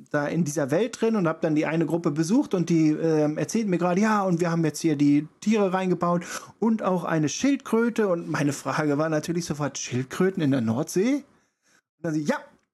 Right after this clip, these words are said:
wir haben einen Artikel gefunden in einer Zeitung, da stand drin, dass man eine Schildkröte in der Nordsee gefunden hat und deshalb haben wir die bei uns in den Bassin reingebaut.“ Also die, das war überhaupt gar nicht Aufgabe. <laughs> Aber sie hatten halt von sich aus dann angefangen zu recherchieren und hatten dann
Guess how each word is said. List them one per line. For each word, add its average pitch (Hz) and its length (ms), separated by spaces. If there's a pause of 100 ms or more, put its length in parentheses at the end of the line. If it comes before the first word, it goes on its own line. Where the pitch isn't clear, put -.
(160)
wir 202 220
haben 240 180
einen 185 300
Artikel 247 400
gefunden 190 480
in 208 140
einer 165 260
Zeitung, 202 420
da 160 120
stand 151 320
drin, 247 160
dass 175 120
man 165 120
eine 165 200
Schildkröte 165 520
in 147 60
der 151 80
Nordsee 202 260
gefunden 160 280
hat 180 120
und 151 140
deshalb 202 260
haben 196 160
wir 185 80
die 180 80
bei 185 80
uns 170 200
in 175 60
den 156 80
Bassin 175 280
reingebaut.“ - 580 (640)
Also 156 220 (280)
die, 160 140 (200)
das 151 180
war 202 100
überhaupt 175 260
gar 180 140
nicht 160 140
Aufgabe. 131 500 (300)
<laughs> 185 100 (460)
Aber 170 220
sie 160 120
hatten 185 260
halt 190 260
von 165 220
sich 233 260
aus 170 340
dann 175 240
angefangen 175 460
zu 170 100
recherchieren 170 500
und 147 80
hatten 160 240
dann 165 240